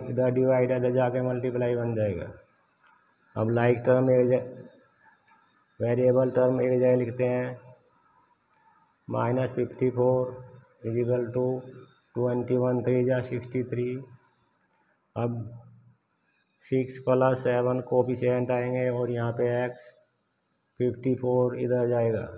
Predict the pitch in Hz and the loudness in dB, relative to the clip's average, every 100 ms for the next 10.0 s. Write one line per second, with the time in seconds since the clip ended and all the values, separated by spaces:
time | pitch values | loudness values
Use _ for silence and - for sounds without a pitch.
0 | - - - - 117 104 - 123 117 120 | -18 -20 -20 -14 -12 -10 -4 -4 -2 0
1 | 127 123 127 127 127 - 117 - 127 120 | 0 0 0 0 -2 -4 -6 -4 -4 -2
2 | 127 127 127 - _ _ _ _ _ _ | -2 -2 -8 -18 _ _ _ _ _ _
3 | _ _ _ _ _ - 101 - 95 110 | _ _ _ _ _ -8 -8 -8 -6 -4
4 | 120 127 127 127 127 120 - 123 117 127 | 0 0 2 2 2 0 0 -2 2 2
5 | 123 123 - - 113 123 120 113 - 113 | 2 -4 -14 -8 -2 0 -2 -8 -6 -4
6 | 117 123 127 127 - - _ _ _ _ | -2 -2 -4 -10 -16 -20 _ _ _ _
7 | _ _ _ _ _ _ _ 107 110 120 | _ _ _ _ _ _ _ -4 0 2
8 | 123 123 127 123 127 127 - - _ _ | 4 4 4 4 0 -6 -18 -20 _ _
9 | _ - 123 113 120 117 110 90 - | _ -2 0 0 0 0 0 -4 -8